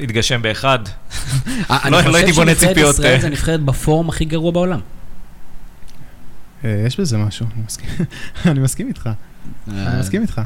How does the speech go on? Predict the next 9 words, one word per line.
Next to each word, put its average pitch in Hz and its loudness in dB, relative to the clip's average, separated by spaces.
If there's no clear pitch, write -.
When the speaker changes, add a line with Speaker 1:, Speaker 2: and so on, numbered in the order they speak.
Speaker 3:
אבל 131 2
Speaker 1:
אני 143 4
Speaker 3:
שמע, 302 2
אנחנו, 165 4
צריך 196 0
לזכור 233 2
פה 214 2
משהו 220 2
שאני, 147 2